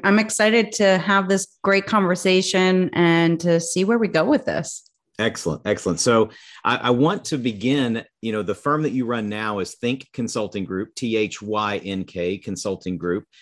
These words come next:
Speaker 2: and there's different divisions within that company. And I want to break those down in just a moment. But before we do that, maybe,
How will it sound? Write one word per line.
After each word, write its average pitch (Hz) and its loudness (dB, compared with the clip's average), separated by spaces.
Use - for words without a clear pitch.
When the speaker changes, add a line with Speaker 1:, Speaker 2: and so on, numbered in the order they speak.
Speaker 2:
and 104 -4
there's 98 -2
different 139 -2
divisions 104 -4
within 98 -6
that 90 -6
company. 85 -8
And 113 -2
I - 2
want 139 2
to 117 -4
break 123 -2
those 110 0
down 139 -4
in 113 -6
just 104 -6
a 107 -4
moment. 113 -4
But 95 -8
before 107 -6
we 143 -4
do 120 -2
that, 98 -2
maybe, 123 -2